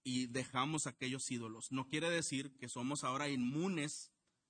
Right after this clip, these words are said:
a esas tentaciones, pero ahora las hemos identificado y por la gracia y el poder de Cristo luchamos contra esas cosas. Así que, hermano,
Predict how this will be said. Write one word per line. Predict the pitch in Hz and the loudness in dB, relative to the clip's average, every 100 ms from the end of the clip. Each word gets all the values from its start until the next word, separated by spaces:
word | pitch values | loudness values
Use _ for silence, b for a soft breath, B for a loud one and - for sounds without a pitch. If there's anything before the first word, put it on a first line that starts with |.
| - | -4
a | 117 | -2
esas | 120 147 - | 0 0 0
tentaciones, | 147 135 151 - 143 156 143 - - _ _ _ _ _ _ _ _ _ - | 0 0 0 2 2 0 -2 -6 -12 _ _ _ _ _ _ _ _ _ -6
pero | 127 120 | -2 2
ahora | 117 123 143 | 2 2 2
las | 151 135 | 0 0
hemos | 131 143 147 | 0 0 0
identificado | 143 123 120 120 - 139 143 123 | 0 -2 -4 -8 -2 0 2 0
y | 123 | -2
por | - 117 | -4 -4
la | 113 107 | -2 -2
gracia | 117 143 160 151 | 0 0 0 -4
y | |
el | 131 | -4
poder | 117 117 117 120 | -6 -6 -6 -6
de | 131 | -6
Cristo | - 131 - | -6 -6 -6
luchamos | 113 110 131 135 135 | -6 -6 -4 -2 -4
contra | - 113 110 | -6 -10 -8
esas | 110 127 - | -10 -10 -12
cosas. | - 101 - - - _ _ _ _ _ _ - _ _ _ _ _ _ _ - | -12 -14 -14 -18 -20 _ _ _ _ _ _ -20 _ _ _ _ _ _ _ -10
Así | 123 | -8
que, | 135 | -2
hermano, | 123 123 123 | 0 2 0